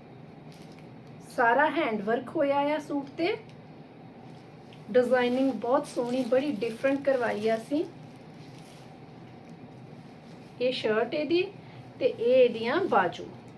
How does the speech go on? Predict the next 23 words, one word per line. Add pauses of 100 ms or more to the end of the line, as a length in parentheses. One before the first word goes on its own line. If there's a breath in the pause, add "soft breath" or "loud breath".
(3250)
ਸਿਲਕ
ਦਾ
ਸੂਟ
ਆ
ਜੀ। (1600 loud breath)
ਤੇ
ਦੁਪੱਟਾ
ਮੈਂ
ਤੁਹਾਨੂੰ
ਪਹਿਲਾਂ
ਹੀ
ਦੱਸਦਾ,
ਇਹਦਾ
ਦੁਪੱਟਾ
ਜਿਹੜਾ
ਆ,
ਉਹ
ਪਹਿਲਾਂ
ਅਸੀਂ
ਦੁਪੱਟਾ
ਲਿਆ
ਸੀ
ਇਹਦਾ,